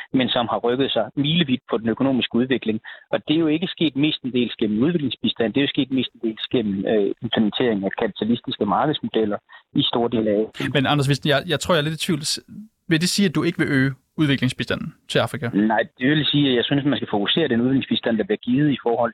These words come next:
Speaker 1: til at forbedre for eksempel kvinders rettigheder og adgang til prævention. Men det at øge udviklingsbistanden giver sig selv ingen mening, for det har vi prøvet i halvfjerds år, og det har ikke hjulpet. Øh, så, så, så vi skal jo gøre noget andet med den bistand, der bliver givet.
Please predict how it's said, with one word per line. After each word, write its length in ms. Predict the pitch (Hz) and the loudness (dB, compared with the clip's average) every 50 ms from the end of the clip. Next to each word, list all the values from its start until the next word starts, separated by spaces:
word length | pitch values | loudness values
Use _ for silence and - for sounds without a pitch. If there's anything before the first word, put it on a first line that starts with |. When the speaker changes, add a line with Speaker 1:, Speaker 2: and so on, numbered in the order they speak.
| - - | -4 -2
Speaker 1:
til 80 | 120 | 0
at 140 | 117 110 - | 0 0 0
forbedre 400 | - 107 - - 117 120 117 98 - | -2 -4 -2 0 2 2 2 2 0
for 60 | 107 | -2
eksempel 280 | - - 135 139 123 - - | -2 -2 0 0 0 -2 -4
kvinders 300 | - 113 110 110 - - | -2 0 0 0 2 2
rettigheder 420 | 98 101 104 110 - - 104 98 95 | 0 0 0 -2 -6 -6 -2 0 0
og 280 | 92 90 87 87 98 | 0 0 0 0 0
adgang 280 | 104 - - 104 95 95 - - - | 0 0 0 -2 -2 -2 -6 -6 -2
til 140 | - 98 92 - - | -2 -2 -2 -2 -2
prævention. 540 | - 92 95 - - - 127 113 104 95 - - - - - - - | -2 -2 0 0 0 0 0 2 0 0 -2 -6 -10 -18 -20 -4 0
Men 160 | 226 226 208 | 0 0 2
det 180 | - 262 151 156 | 2 0 0 0
at 100 | 120 - | 0 0
øge 240 | - 135 156 180 170 | 0 0 0 2 0
udviklingsbistanden 840 | 139 131 131 127 117 113 101 - - 113 - - 120 113 107 104 | 0 0 0 0 -2 -2 -4 -4 -4 -4 -2 0 0 0 0 0
giver 160 | 92 110 107 101 | 0 0 -2 -2
sig 120 | - 95 | -2 -4
selv 160 | - 127 120 | -4 -2 0
ingen 220 | 107 113 127 135 117 | 2 2 2 2 2
mening, 300 | 117 120 131 147 143 131 | 2 2 2 2 0 0
for 60 | - - | -2 -4
det 100 | - - | -4 -2
har 80 | 131 | -2
vi 160 | 123 107 - | -4 -4 -2
prøvet 160 | - 123 135 131 | 0 0 2 2
i 100 | 113 98 | 0 0
halvfjerds 400 | 92 - 117 113 135 147 - - | 0 0 0 0 0 0 0 -2
år, 240 | 131 120 107 - - - - - - - | -2 -4 -4 -6 -10 -14 -20 -20 -6 -4
og 140 | 117 117 | -4 -2
det 80 | - 107 | 0 0
har 80 | 107 92 | 2 2
ikke 140 | 101 123 | 0 0
hjulpet. 340 | 131 113 110 135 139 139 127 - _ _ - - - | 2 2 0 2 0 -2 -6 -8 _ _ -8 -2 0
Øh, 180 | 117 98 95 92 | 0 2 2 0
så, 100 | - 131 - - | 0 0 0 0
så, 60 | 127 113 | 0 0
så 120 | 104 - 120 | 0 0 -2
vi 80 | 113 | 0
skal 120 | 101 - 107 | 0 -2 -2
jo 40 | - | 0
gøre 140 | 123 139 156 | 0 0 2
noget 140 | 151 - - | 0 0 0
andet 240 | 113 131 170 175 143 | 2 2 4 4 2
med 80 | 113 | 2
den 140 | 110 113 110 | 0 -2 -4
bistand, 360 | - 135 127 - - 117 104 | -4 -6 -4 -2 -2 -2 0
der 80 | 104 101 | -2 0
bliver 160 | 101 104 98 | 0 0 -2
givet. 380 | - - 240 127 139 156 160 | -2 -4 -8 -6 -2 -2 -2